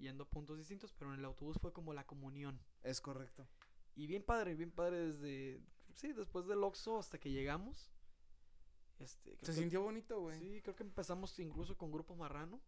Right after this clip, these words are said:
Speaker 2: Es
Speaker 1: A-,
Speaker 2: correcto.
Speaker 1: algo que
Speaker 2: La
Speaker 1: yo dije,
Speaker 2: primera.
Speaker 1: algo que yo dije, "Guau, es-, es-, estamos hablando de
Speaker 2: Estamos hablando de
Speaker 1: de pesos pesados".
Speaker 2: Estamos hablando, ¿sabes de qué? De las tres de la mañana en una peda.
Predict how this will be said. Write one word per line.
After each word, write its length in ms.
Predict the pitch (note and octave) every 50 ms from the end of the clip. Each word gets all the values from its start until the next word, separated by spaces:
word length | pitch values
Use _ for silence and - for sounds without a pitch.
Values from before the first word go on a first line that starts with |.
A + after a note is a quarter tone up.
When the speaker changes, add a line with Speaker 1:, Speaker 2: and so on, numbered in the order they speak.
| - - - - - -
Speaker 2:
Es 220 | D3 D3+ C#3+ -
Speaker 1:
A-, 80 | - -
Speaker 2:
correcto. 340 | D3+ D3+ C#3+ D3+ D3 C#3+
Speaker 1:
algo 140 | D3+ E3 F3
que 80 | E3+ E3
Speaker 2:
La 60 | E3
Speaker 1:
yo 80 | E3 E3
dije, 160 | E3 D#3+ D3
Speaker 2:
primera. 400 | C#3+ C#3 D3 E3 G#3+ B3+ G#3 C#3+ A#2+ A2
Speaker 1:
algo 160 | D3+ F3+ F#3+
que 80 | F#3+ F3+
yo 60 | D#3+
dije, 180 | E3 - -
"Guau, 320 | D3 - - F3+ A3+ F3 D3+
es-, 140 | B2+ - -
es-, 180 | D3 - - - - -
estamos 400 | D#3 - - - - D#3 E3 F#3
hablando 240 | F#3+ D#3+ D3+ D#3+ F#3+
de 60 | F#3+
Speaker 2:
Estamos 400 | E3+ D3 C#3 C#3+ D3+ D#3 E3 D#3
hablando 360 | D#3 D3+ D3 C#3+ D3+ E3 E3 D#3
de 380 | D3+ C#3+ C3 A#2 A2 B2+ - -
Speaker 1:
de 120 | - C3+ C#3
pesos 280 | - - D3 - - -
pesados". 580 | - D#3 - - D#3 E3 G3 C#4 - - - - - - -
Speaker 2:
Estamos 380 | D#3+ D3+ - G#3+ A#3 A#3 G3+
hablando, 640 | G#3+ F#3+ F#3+ F#3+ G3 G3+ G#3 A3 A#3 A#3 - - - - - - -
¿sabes 420 | - - - F3 F3+ G3 F3 E3 - -
de 120 | - C#3+ B2+
qué? 180 | - F3 F#3+ F3+
De 280 | G3 E3+ D3+ C#3+ B2+
las 260 | B2 B2 B2 B2 - -
tres 180 | - E3 E3
de 60 | E3
la 80 | D#3 C#3
mañana 240 | C#3 C#3 D3 D#3 D#3
en 60 | D3+
una 160 | D3+ D3 C#3
peda. 180 | - - -